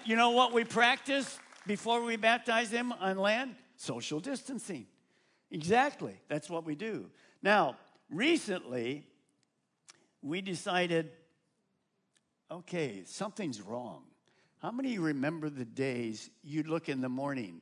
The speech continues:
Brevard County, how many new cases? How many remember when it was two, three, four? H-, how many remember when you used to watch that?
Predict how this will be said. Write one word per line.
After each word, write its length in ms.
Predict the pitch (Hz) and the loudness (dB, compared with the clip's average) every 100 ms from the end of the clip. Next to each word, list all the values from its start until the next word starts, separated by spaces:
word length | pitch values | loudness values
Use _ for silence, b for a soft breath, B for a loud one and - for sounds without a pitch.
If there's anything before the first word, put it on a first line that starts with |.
| _ | _
Brevard 500 | 131 135 143 143 123 | -4 -2 2 0 0
County, 380 | 117 127 120 107 | -4 -6 -4 -6
how 160 | 107 139 | -6 -4
many 240 | 131 123 | -4 -4
new 120 | 113 | -8
cases? 460 | 113 107 101 - - B B | -10 -10 -12 -14 -18 B B
How 140 | - 165 | -8 -4
many 240 | 254 240 | -2 -2
remember 340 | 175 165 147 127 | 0 -2 -2 -4
when 160 | 127 | -6
it 100 | 123 | -6
was 240 | 104 95 - _ - | -8 -12 -16 _ -14
two, 520 | - 131 131 123 123 _ b b _ _ _ _ | -6 -4 -4 -6 -10 _ b b _ _ _ _
three, 640 | - - 123 120 110 110 - _ _ _ _ _ | -18 -10 -4 -4 -4 -6 -12 _ _ _ _ _
four? 320 | - 120 87 - | -12 -10 -10 -12
H-, 60 | - | -6
how 100 | 156 | -4
many 200 | 180 180 | -2 0
remember 360 | 160 165 127 110 | 0 0 -2 -4
when 180 | 113 | -4
you 80 | 113 | -4
used 200 | 117 - | -6 -6
to 60 | 107 | -8
watch 300 | 98 82 - | -10 -14 -16
that? 180 | 76 | -18